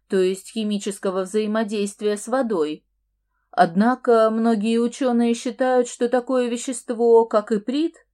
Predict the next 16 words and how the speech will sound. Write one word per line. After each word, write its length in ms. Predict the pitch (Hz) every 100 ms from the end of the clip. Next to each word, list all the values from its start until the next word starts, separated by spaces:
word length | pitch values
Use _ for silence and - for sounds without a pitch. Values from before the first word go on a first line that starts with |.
| _ _ _ _
характеризуется 1300 | 277 277 277 302 277 269 262 269 247 - 285 262
слабым 480 | 269 311 285 196 185
взаимодействием 1080 | 175 190 190 196 190 208 202 - 202 202 202
с 120 | 202
водной 380 | 208 185 196 202
средой 720 | 240 254 208 175 165 165 _ _ _ _
и 280 | - 190 185
поэтому 840 | - 202 226 240 233 208 208 208
может 400 | 208 220 220 208
быть 200 | 220 240
опасным. 800 | 302 311 269 180 - 160 165 190 _ _ _ _ _ _ _ -
Мнения 640 | 262 262 262 240 240 233
разделились. 960 | 233 233 220 294 254 170 147 - - _ _ _ _ _ _ _ _ _ _ _ _ 196
Доктор 640 | 175 202 190 - 185 190
физико-математических 1400 | - 214 196 202 190 196 202 196 202 208 208 190 214 202
наук, 600 | 202 202 220 247 - _